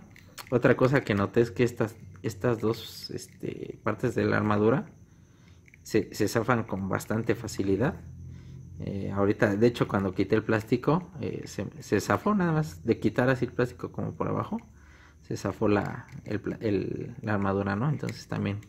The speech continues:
por ahí aguas. Y la peor des-, este,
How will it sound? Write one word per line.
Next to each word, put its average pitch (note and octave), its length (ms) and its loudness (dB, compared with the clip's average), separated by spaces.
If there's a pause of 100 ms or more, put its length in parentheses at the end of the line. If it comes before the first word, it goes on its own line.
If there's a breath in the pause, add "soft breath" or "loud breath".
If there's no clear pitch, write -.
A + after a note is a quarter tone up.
(160)
por G#2+ 160 0
ahí G2+ 200 4
aguas. C3+ 360 0 (1200 loud breath)
Y F3 500 12
la C3+ 500 4 (400)
peor F3 220 8
des-, D#3 240 8
este, G#2 1040 4